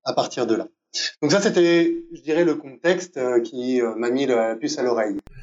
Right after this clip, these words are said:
Et puis, euh, il y a pas longtemps, je me suis dit, je vais faire un, quand même un, un article sur, euh, euh, l'impact de Facebook sur l'organisation des rédactions. Puisque moi, étant, euh, dans une petite rédaction ou une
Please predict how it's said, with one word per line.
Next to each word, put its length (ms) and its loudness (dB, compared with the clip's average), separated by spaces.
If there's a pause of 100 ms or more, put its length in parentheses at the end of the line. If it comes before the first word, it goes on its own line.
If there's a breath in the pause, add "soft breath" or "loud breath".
(140 soft breath)
Et 60 -2
puis, 280 4
euh, 340 4
il 60 0
y 40 -2
a 40 0
pas 140 -4
longtemps, 280 0
je 100 2
me 80 -4
suis 140 -10
dit, 140 -2
je 80 -2
vais 80 2
faire 240 -4
un, 80 -2
quand 100 -2
même 180 0
un, 280 -2
un 100 -2
article 520 -2
sur, 300 -4
euh, 220 0 (500 loud breath)
euh, 60 -2 (160)
l'impact 580 2
de 120 -2
Facebook 360 -2
sur 220 -2
l'organisation 720 0
des 120 -2
rédactions. 500 -4
Puisque 180 -20
moi, 380 2
étant, 560 -2
euh, 40 -4 (300)
dans 80 0
une 180 0
petite 340 0
rédaction 500 -4
ou 200 -2
une 240 -12